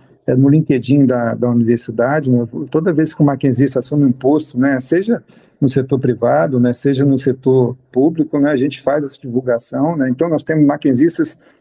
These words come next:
de ponta, né, ocupando cargos no governo, né, seja federal, seja estadual, né, nos órgãos do Poder Judiciário, Poder Legislativo, Poder Executivo, seja em grandes empresas, né, a gente sempre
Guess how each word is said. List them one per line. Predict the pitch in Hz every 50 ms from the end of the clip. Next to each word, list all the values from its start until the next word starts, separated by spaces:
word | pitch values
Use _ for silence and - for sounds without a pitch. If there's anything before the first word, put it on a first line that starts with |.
| _
de | - 135
ponta, | 135 160 - - 143 151 190 233 233 - 170
né, | 143 143 151 156 156
ocupando | 143 - 147 127 127 143 143 147 143 131 123
cargos | 131 - 143 143 139 135 127 120 123 113 - - - -
no | 135 131 123
governo, | 117 110 113 123 131 147 160 170 165 151 127 123 127
né, | 131 139 160 165 147 120 110 - -
seja | - - - 131 127
federal, | 127 - 131 123 117 117 117 123 131 135
seja | 127 - 123 110
estadual, | - - - 120 117 110 110 110 110 117 131 143 147 139 127
né, | 127 127 139 151 160 160 - _ _ _ _ _ _
nos | - 127 110
órgãos | 117 131 135 131 120 131 123 117 101 -
do | 120 117
Poder | - 127 123 117 120
Judiciário, | 110 113 113 117 117 - - 117 113 123 135 135 135 131 113
Poder | - 127 117 117 120 113
Legislativo, | 117 110 110 113 104 - - - 127 127 131 127 127 127
Poder | - 123 120 113 117 120 120 120
Executivo, | 117 113 123 120 - 127 - - - 131 139 143 139 127 123 120
seja | - - 151 156 151 156 156 147 135 135 135 - _ _ -
em | 127 127
grandes | 120 123 139 139 131 120 107
empresas, | 123 123 - - 123 127 139 156 156 156 151 - - 127
né, | 123 127 131 139 147
a | 139
gente | 117 139 156 151
sempre | - 175 190 190 - 220